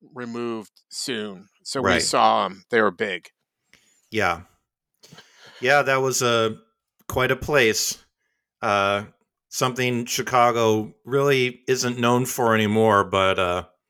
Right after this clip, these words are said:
Speaker 2: us history buffs, you know, we care about that stuff. So anyway, uh, all right, now everybody, this is how sausage is made, part one. The, no, I'm not gonna talk about that.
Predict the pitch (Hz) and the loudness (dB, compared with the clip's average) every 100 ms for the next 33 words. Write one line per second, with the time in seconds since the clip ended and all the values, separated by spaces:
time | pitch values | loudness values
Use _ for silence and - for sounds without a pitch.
0 | _ _ _ _ _ _ - 147 - 170 | _ _ _ _ _ _ -2 0 0 -2
1 | 160 - 117 95 95 90 - - 104 95 | -2 -2 -4 0 0 0 -4 -4 -2 -2
2 | 90 90 _ _ _ _ - - 110 95 | -2 -6 _ _ _ _ -14 -2 0 0
3 | 98 85 92 85 - - 87 - - _ | -2 -4 -8 -10 -10 -12 -12 -14 -20 _
4 | _ _ _ _ - 139 139 120 101 92 | _ _ _ _ -6 -2 0 2 0 0
5 | - _ _ _ _ 117 101 104 - 143 | -6 _ _ _ _ -2 -2 -2 -2 0
6 | 120 104 117 135 131 117 113 104 110 123 | 0 -2 -2 0 0 0 0 0 0 -2
7 | 143 165 - 143 - 127 117 - 120 110 | -4 -4 0 0 2 0 0 -2 -8 -8
8 | 104 101 87 82 - _ _ - 120 123 | -4 -4 -4 -6 -16 _ _ -2 0 0
9 | - 107 90 80 101 _ _ _ _ _ | -4 -4 -4 -8 -18 _ _ _ _ _
10 | 131 127 - _ _ _ _ _ _ - | -4 -4 -8 _ _ _ _ _ _ -8
11 | 78 - _ _ 101 90 78 78 76 - | -8 -10 _ _ -4 -2 -4 -8 -8 -6
12 | 78 - 80 78 - 82 | -6 -8 -12 -10 -12 -12